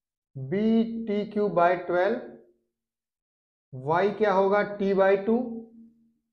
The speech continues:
तो जेड क्या हो जाएगा, जेड हो जाएगा I by Y, that means B T square divided by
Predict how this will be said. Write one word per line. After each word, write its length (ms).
तो 120
जेड 300
क्या 140
हो 120
जाएगा, 400
जेड 320
हो 100
जाएगा 380
I 180
by 160
Y, 180
that 200
means 260
B 180
T 140
square 500
divided 600
by 140